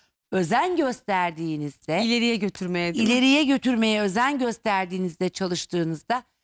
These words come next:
Speaker 1: hem kendinize katkınız olacak, hem o şahsın işte ilerlemesine yardımcı olacak, hem de manevi anlamda değer kazanacaksınız. Ee, kesinlikle ve kesinlikle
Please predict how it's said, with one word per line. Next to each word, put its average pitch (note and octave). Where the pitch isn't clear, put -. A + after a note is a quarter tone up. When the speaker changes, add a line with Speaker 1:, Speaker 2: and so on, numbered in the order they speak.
Speaker 1:
hem D#4+
kendinize D#4
katkınız G3
olacak, E3
hem B3+
o C#4
şahsın B3
işte -
ilerlemesine G#3+
yardımcı D#3+
olacak, C#3+
hem A#3
de D#4+
manevi A3+
anlamda F#3+
değer D#3+
kazanacaksınız. C3+
Ee, E3
kesinlikle C4+
ve G3+
kesinlikle G#3+